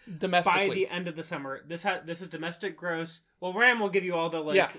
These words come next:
Speaker 1: okay,
Speaker 2: info on the
Speaker 1: let's go.
Speaker 2: box office stuff 'cause he knows all that stuff.
Speaker 1: Okay, so basically what we're trying to do is pick the top ten highest grossing films of the summer. Um, the summer movie season is defined as May first to, uh,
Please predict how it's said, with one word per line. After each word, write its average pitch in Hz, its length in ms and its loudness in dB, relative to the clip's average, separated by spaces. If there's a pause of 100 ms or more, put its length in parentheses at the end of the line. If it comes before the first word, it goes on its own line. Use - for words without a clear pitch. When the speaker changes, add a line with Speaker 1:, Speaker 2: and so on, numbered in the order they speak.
(160)
Speaker 1:
okay, 226 200 2
Speaker 2:
info 180 200 4
on 170 160 2
the 185 60 -2
Speaker 1:
let's 254 200 4
go. 262 120 2
Speaker 2:
box 180 260 6
office 143 240 -4
stuff 135 240 -6
'cause 139 240 -6
he 180 140 -8
knows 135 200 -4
all 127 120 -8
that 117 160 -12
stuff. - 200 -10
Speaker 1:
Okay, 196 240 2 (160)
so 233 240 2
basically 254 440 2
what 262 140 4
we're 240 120 6
trying 214 240 2
to 208 80 -2
do 165 320 -2
is 156 160 -6
pick - 320 -6
the 180 80 -4
top 185 420 -2
ten 175 360 -4
highest 175 440 0
grossing 170 460 -4
films 143 560 0 (380)
of 165 260 2
the 180 80 0
summer. 139 520 -2 (380)
Um, 156 300 -2
the 151 100 -6
summer 220 280 -2
movie 190 280 2
season 185 320 -8
is 165 80 -4
defined 156 520 -2 (280)
as 143 320 -2
May 170 180 0
first 170 440 -4 (360)
to, 151 460 -2 (340)
uh, 143 360 0